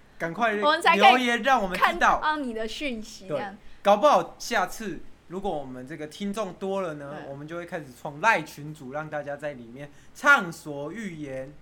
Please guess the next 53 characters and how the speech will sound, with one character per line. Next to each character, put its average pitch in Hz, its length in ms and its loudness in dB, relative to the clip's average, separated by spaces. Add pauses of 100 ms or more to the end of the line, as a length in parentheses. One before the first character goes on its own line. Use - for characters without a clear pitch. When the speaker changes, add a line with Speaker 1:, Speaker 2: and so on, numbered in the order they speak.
(200)
Speaker 1:
或 180 80 -6
Speaker 2:
好。 220 160 -2
Speaker 1:
Telegram 170 580 -4
啊， 110 100 -16
因 170 100 -10
为 180 140 -10 (180)
赖 175 140 -2
最 165 160 -10
近 156 100 -12
有 135 80 -14
点 107 160 -16
烂。 131 200 -6 (280)
Speaker 2:
<laughs> - 320 -18
好， 220 240 -2
反 262 220 6
正 330 100 -4
就 370 140 -2
是 415 100 -6
呢， 339 240 2 (180)
另 381 140 -8
外 370 160 6
一 277 60 -2
个 262 100 -4
是 311 200 -8
我 240 160 -4
觉 240 120 -4
得 247 120 -4
是 339 120 -6
我 233 280 2
在 269 360 4
从 262 300 -2
业 349 260 4
生 302 200 0 (100)
涯 240 200 -4
里 233 60 -6
面 262 280 -12
遇 277 80 -10
过 269 160 -2
最 269 180 -2
酷 226 60 2
的。 208 120 0
Speaker 1:
没 180 60 -2
有， - 0 -
你 156 80 -6
从 180 220 -4
业 202 140 -4
生 190 180 -8
涯 151 240 -4
也 151 160 -6
就 202 180 -8
短 160 260 -4
短 156 200 -6
的 135 120 -10